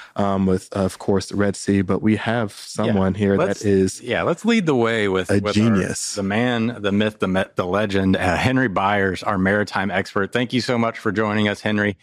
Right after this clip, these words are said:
Speaker 2: uh, to talk through, uh, the ongoing crisis in the Middle East. Now, uh, just to outline, uh, for those of you that aren't familiar, or maybe you haven't been keeping up with it, uh, there were attacks in the Middle East.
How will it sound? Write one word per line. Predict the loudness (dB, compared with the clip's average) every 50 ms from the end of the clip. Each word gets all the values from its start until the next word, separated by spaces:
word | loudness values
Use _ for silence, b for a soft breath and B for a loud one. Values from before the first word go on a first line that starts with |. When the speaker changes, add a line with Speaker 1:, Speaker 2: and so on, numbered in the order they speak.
| b b b b b b b
Speaker 2:
uh, | 0 0 2 2 2 0 0
to | 0 -2
talk | -4 -2 -2 -2 -2 -2 -4 -4
through, | -2 0 2 4 4 4 4 4 4 2 2 0
uh, | 0 0 0 2 2 2 2 2 0 0
the | 0 0 2 2
ongoing | 2 2 2 2 0 0 0 0
crisis | -2 -2 -2 -2 -2 -2 -2 -2 0 0
in | 2
the | 2
Middle | 2 0 0 0 -2 -2
East. | -2 -2 0 0 -2 -2 -6 -12 -8 _ 0
Now, | 0 0 2 2 2 0 0 -2 b b b b b b b b _ _ _ _ _ _ -6
uh, | -4 -2 0 -2 -2 -2
just | -2 -2 -2
to | -2 -2 0
outline, | 0 0 0 0 0 0 0 0 0 2 2 2 2 0 0 -2 -2
uh, | -2 0 0 0 0 0 -2 -4 -6 -6 -2
for | 0 0 2 0 0 -2 -4 -10 _ -2
those | 0 0 2 2 2 0
of | 0 2
you | 2 2 2
that | 2 0 0
aren't | 0 0 0 0 -2 -4
familiar, | -4 -2 0 0 0 2 2 2 2 2
or | 2
maybe | 0 0 0 2 2
you | 2 2 2
haven't | 2 0 0 -2 -2 0 0
been | 0 0 0
keeping | -2 -2 -2 0 0 0 0 0 0
up | -2 -2 0 0
with | -2 -2 0
it, | 0 0 0 -2 -2
uh, | -2 0 0 0 0 0
there | 0 0 0 0
were | 0 0 -2 -2
attacks | -4 -4 -4 -2 -2 -2 -2 -2 -2 0
in | 2 2
the | 4
Middle | 4 2 2 0 0 0
East. | 2 2 2 2 0 -2 -8 -14